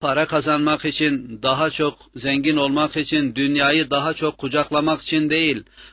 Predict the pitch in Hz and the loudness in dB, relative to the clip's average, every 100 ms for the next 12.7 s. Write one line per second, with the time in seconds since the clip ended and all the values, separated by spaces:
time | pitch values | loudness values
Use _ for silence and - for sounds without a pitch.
0 | - 127 147 180 185 160 151 143 147 151 | -10 -2 0 2 4 4 4 0 -2 0
1 | 160 151 151 160 156 147 151 131 139 - | 2 2 2 0 -2 0 0 0 -2 -2
2 | 151 151 151 151 139 175 151 143 160 165 | 0 2 2 2 2 -2 0 2 2 2
3 | 156 143 139 156 151 147 147 165 156 156 | 2 2 0 2 2 2 0 0 0 0
4 | 170 151 - - - - - 139 143 151 | 2 0 -2 -12 -20 -14 -2 0 2 2
5 | 143 147 156 - 143 139 147 143 - 143 | 2 2 0 0 0 0 2 2 0 0
6 | 143 156 143 139 127 147 143 151 147 143 | 2 2 2 0 -2 0 2 2 2 2
7 | 143 143 139 156 151 135 160 - 156 151 | 2 0 0 2 0 0 -2 2 2 4
8 | 143 151 156 147 151 147 147 147 156 135 | 4 2 2 2 0 0 -2 0 0 0
9 | - - - 147 143 165 160 170 151 165 | -10 -20 -2 0 2 2 2 2 2 0
10 | - 165 - 147 151 156 151 170 160 147 | 0 -4 0 0 0 0 2 2 2 -2
11 | 151 151 156 156 185 175 160 165 165 185 | 0 0 0 0 4 4 4 2 0 0
12 | - 170 165 156 156 180 214 | 0 0 2 2 4 4 2